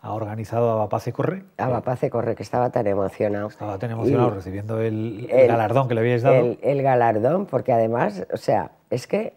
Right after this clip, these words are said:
Speaker 2: en
Speaker 1: ¿Y él qué
Speaker 2: serio,
Speaker 1: corre con su niño?
Speaker 2: él corre con su niño.
Speaker 1: El niño va en, en silla
Speaker 2: En,
Speaker 1: de
Speaker 2: en la,
Speaker 1: ruedas
Speaker 2: y él
Speaker 1: y
Speaker 2: corre empujando el carro. Y cuando vinieron desde Requena,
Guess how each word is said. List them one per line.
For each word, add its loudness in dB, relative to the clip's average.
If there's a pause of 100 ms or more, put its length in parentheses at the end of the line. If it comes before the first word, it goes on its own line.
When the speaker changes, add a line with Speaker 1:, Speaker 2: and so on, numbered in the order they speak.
Speaker 2:
en -2
Speaker 1:
¿Y 8
él 8
qué -4
Speaker 2:
serio, 6
Speaker 1:
corre 6
con -2
su -2
niño? -2 (600)
Speaker 2:
él 2
corre -2
con -2
su -6
niño. -4 (360)
Speaker 1:
El -12
niño -4
va 2
en, -8
en -10
silla 0
Speaker 2:
En, 4
Speaker 1:
de 2
Speaker 2:
en 0
la, 6
Speaker 1:
ruedas 6
Speaker 2:
y 6
él 6
Speaker 1:
y 0
Speaker 2:
corre 4
empujando 4 (160)
el 2
carro. 0 (440)
Y 6
cuando 2
vinieron 2
desde 2
Requena, 2